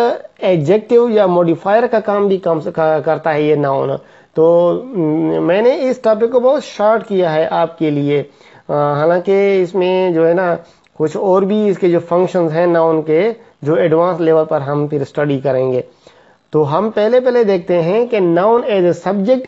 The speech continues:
and object कैसे काम करता है। बहुत ही simple sentences।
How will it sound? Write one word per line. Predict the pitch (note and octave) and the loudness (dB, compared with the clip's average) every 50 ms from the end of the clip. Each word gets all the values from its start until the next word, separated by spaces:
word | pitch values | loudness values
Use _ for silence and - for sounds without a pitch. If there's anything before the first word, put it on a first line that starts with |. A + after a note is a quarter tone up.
| - G#3+ | -4 -2
and | F#3+ F3+ F3+ F3+ - - | 0 0 0 0 0 -2
object | G3+ G3 F#3+ F3+ A3 G#3+ F3+ - - | 0 0 0 -2 -4 -4 -4 -4 -2
कैसे | G#3 G#3 A3 A3 - A3 G#3+ | 0 0 2 2 2 0 0
काम | G3+ - F#3+ F#3 F3+ F3 E3 | 0 0 0 0 2 0 0
करता | D#3+ E3+ D#3 C#3+ C#3 C#3 C#3+ C3+ | 2 2 0 0 0 -2 -2 -4
है। | B2+ A#2 B2 B2+ A#2+ - - _ _ _ _ _ _ _ _ _ _ _ _ - | -2 -2 -2 -2 -2 -4 -8 _ _ _ _ _ _ _ _ _ _ _ _ -6
बहुत | C#3 C3+ C#3+ F3 B3 B3 | -2 0 2 2 2 2
ही | C#4 B3+ | 2 0
simple | G3 A3+ A#3+ A3+ G#3+ A3+ G#3 | 0 0 -2 0 0 0 0
sentences। | - F#3 F#3 F3+ E3+ F3 E3 D#3+ C#3+ D3 C#3+ B2+ | 0 0 0 0 0 0 0 0 0 0 -2 -2